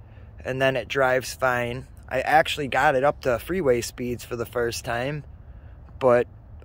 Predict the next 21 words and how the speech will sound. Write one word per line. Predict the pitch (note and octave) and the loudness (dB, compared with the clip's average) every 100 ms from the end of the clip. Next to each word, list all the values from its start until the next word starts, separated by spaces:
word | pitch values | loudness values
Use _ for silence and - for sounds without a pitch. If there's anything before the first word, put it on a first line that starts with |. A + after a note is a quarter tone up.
| - | -8
I | - A#2 | -6 -6
don't | - C3 C3+ | -2 0 0
know | C#3 C3 | 2 4
what | B2+ | 4
else | B2 A#2+ C3 | 4 2 -4
is | A#2 | -2
going | B2 A#2+ A#2 | -2 0 0
on | A2+ A2+ | -2 -2
with | G#2+ | -8
the | A2+ | -8
transmission. | B2 A2+ A2 A2+ A2+ A2 G#2+ G#2+ G#2 - - | -6 -4 -6 -8 -6 -4 -4 -6 -10 -16 -14
So | - A#2 G#2+ A2 | -4 0 0 -2
unfortunately, | A#2 G#2+ B2 C3 - C#3 A2 C3 C3+ C3 - - | -6 -4 0 0 0 -4 -4 -2 -2 -2 -8 -10
I'm | A2+ | -8
gonna | A2 A#2 A#2 | -2 -2 -2
try | B2 A#2 | -2 -2
to | G#2 | -2
sell | - A2+ A2 | -2 -2 0
it | G#2+ - | -4 -4
as | G#2 F#2+ G2+ | -2 -2 -4
is. | - G2 B1 - | -8 -8 -8 -10